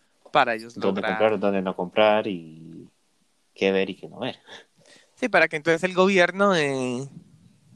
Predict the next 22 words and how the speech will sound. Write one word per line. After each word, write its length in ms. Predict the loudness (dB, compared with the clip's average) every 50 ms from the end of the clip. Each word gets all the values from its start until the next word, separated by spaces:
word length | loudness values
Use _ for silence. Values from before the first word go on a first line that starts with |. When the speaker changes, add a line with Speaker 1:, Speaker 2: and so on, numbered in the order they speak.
| -20 -20 _ _ _ -20 _ _ _ _ _ _ _ _ _ -20 _ _
Speaker 1:
se 160 | _ 0 2
justifique 480 | 2 2 2 0 -4 -2 -2 0 0 0
a 40 | 0
sí 100 | 0 -4
mismo 300 | -4 -4 -4 -4 -6 -4
como 180 | -4 -4 -4
el 80 | -4 -4
punto 340 | _ -6 -6 -4 -2 0 0
de 80 | 0
unidad. 280 | 0 -2 -4 -6 -6 -8 _ -20 -20 -20 -20 _ _
Decía 320 | -2 2 4 4 4 4
un, 100 | 4 2 0
un 580 | -4 -6 -6 -8 -12 -12 -12 -12 -12 -12 -14 _ _ -20 _ _ _ _ _ _
politólogo 680 | _ -2 -2 -2 0 _ 2 2 4 2 0 0 0 -2
francés, 720 | -4 -4 -6 -6 -6 -4 -6 -6 -6 -6 -12 -20 -20 _ -20 -20 -20 _ _ _ _ _ _ _ _ _
no 320 | -20 -14 -12 -10 -8 -6
recuerdo 340 | -8 -8 -2 -2 -2 -2 -2
el 80 | -4
nombre 240 | -4 -6 -4 -4 -6
en 60 | -6
este 200 | -6 -10 -8 -6
momento, 520 | -6 -6 -6 -6 -10 -10 _ -10 -12 -12